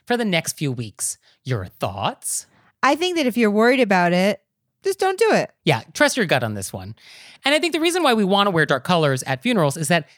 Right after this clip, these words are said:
Speaker 1: that's kind of the tradition for a lot of people. And I think a lot of people, especially the people who are mourning, do find that there's comfort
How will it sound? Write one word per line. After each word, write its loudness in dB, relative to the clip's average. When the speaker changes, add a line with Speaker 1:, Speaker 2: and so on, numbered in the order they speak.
Speaker 1:
that's -2
kind -2
of -2
the -2
tradition -4
for -4
a 2
lot -2
of -8
people. -10
And 2
I 0
think -2
a 2
lot 2
of 0
people, -4
especially -2
the -8
people -6
who -4
are -4
mourning, -8
do 2
find 0
that -4
there's 0
comfort -4